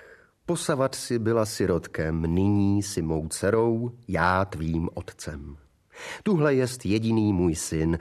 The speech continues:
tvůj budoucí manžel. Zapomeň nyní na všecka příkoří, jež si utrpěla doma, i vesel se s námi.“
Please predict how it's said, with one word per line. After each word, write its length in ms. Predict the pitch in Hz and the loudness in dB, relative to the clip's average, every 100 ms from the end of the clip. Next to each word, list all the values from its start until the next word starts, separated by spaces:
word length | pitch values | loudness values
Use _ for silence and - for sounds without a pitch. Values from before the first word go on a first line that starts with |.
| - | -4
tvůj 400 | 82 85 78 76 | -4 -2 -2 -4
budoucí 800 | 71 76 127 123 95 - - 85 | -4 -2 0 0 -2 -6 -6 -4
manžel. 680 | 76 82 80 80 73 71 69 - _ - - - - - | -2 -2 -2 -2 -4 -6 -12 -18 _ -20 -16 -16 -16 -16
Zapomeň 720 | 76 76 104 139 120 117 117 98 | -4 -2 0 2 4 4 4 4
nyní 360 | 104 101 101 | 4 2 2
na 120 | 95 92 | 2 0
všecka 380 | - - - | -2 -6 -8
příkoří, 840 | - - 110 113 101 95 90 87 95 - | -8 -6 -2 -2 0 0 -2 -4 -10 -6
jež 180 | 87 - | -4 -2
si 120 | - | -4
utrpěla 520 | 101 - - 76 71 | -4 -6 -8 -8 -6
doma, 400 | 78 117 139 131 - - _ _ | -2 0 0 -2 -10 -20 _ _
i 160 | 120 117 107 - _ _ _ - | -2 -2 -2 -12 _ _ _ -4
vesel 380 | 101 - 82 | -2 -2 -6
se 140 | 82 82 | -6 -8
s 100 | - | -8
námi.“ 340 | 80 90 98 | -6 -4 -6